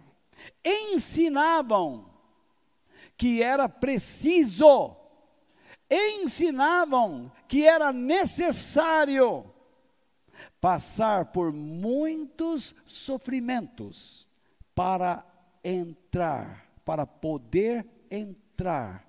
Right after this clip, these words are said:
no reino de Deus. Então, é impossível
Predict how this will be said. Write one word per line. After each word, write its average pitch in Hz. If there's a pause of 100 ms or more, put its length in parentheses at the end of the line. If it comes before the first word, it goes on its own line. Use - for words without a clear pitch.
(680)
no 123
reino 156 (400)
de 123
Deus. - (1700)
Então, 277 (1400)
é 262
impossível 349